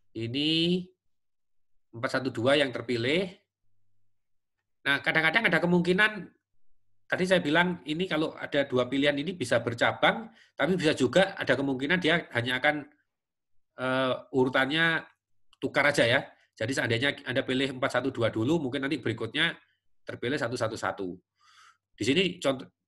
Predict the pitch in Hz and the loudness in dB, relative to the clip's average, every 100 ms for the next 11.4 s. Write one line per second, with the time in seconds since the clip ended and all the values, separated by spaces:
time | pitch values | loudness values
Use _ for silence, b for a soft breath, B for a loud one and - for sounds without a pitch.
0 | _ 135 135 135 135 131 - 127 127 123 | _ -4 0 0 -2 -6 -4 -2 -2 -4
1 | 117 170 196 - _ 127 123 131 135 139 | 0 -2 -2 -12 _ -8 -6 -6 -4 -4
2 | 131 135 127 123 123 120 185 180 113 160 | -4 -6 -6 -4 -4 0 -2 -2 -6 -4
3 | 170 143 120 151 185 - - 160 147 135 | -6 -6 -4 0 0 0 -4 -6 -2 -2
4 | 131 123 120 139 127 127 127 _ _ _ | -2 -6 0 2 2 -2 -8 _ _ _
5 | - 113 127 127 117 104 156 151 - 117 | -12 -4 0 0 0 0 0 0 -4 -8
6 | 123 127 120 117 110 117 147 156 151 170 | -4 -4 -2 -2 -2 -2 -2 -2 -4 -8
7 | 170 b b b - 113 117 117 113 113 | -10 b b b -8 -2 0 0 -2 -4
8 | 117 113 107 - - 113 131 101 117 110 | -4 -2 -4 -6 -4 0 2 2 0 -2
9 | 123 120 120 120 117 117 110 120 - - | -4 -2 -2 0 -2 -4 -2 -2 -2 -2
10 | 120 120 117 - - - 110 147 - 110 | 0 2 0 -6 -18 -12 -8 -6 -6 -6
11 | 98 85 92 - | -6 -6 -8 -8